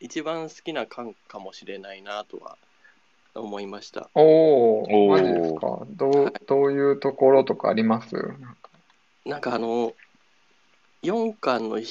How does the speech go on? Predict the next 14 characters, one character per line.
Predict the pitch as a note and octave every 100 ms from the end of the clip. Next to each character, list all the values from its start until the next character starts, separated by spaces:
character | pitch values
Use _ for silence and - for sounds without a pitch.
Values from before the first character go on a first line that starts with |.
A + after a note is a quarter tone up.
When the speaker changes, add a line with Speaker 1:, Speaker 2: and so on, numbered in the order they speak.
| - -
Speaker 1:
き | C3+ B2+
で、 | C3+ C3+ G#2+ F#2+
あ | A2+ A2+
の、 | A2+ A2
衝 | - A#2+
撃 | B2 A#2+
的 | B2+ A#2 A#2+
な | A#2+ G#2+ G#2+ - -
引 | -
き | A#2+
が | A2 A2+
あ-、 | A#2 _
あ | -
っ | B2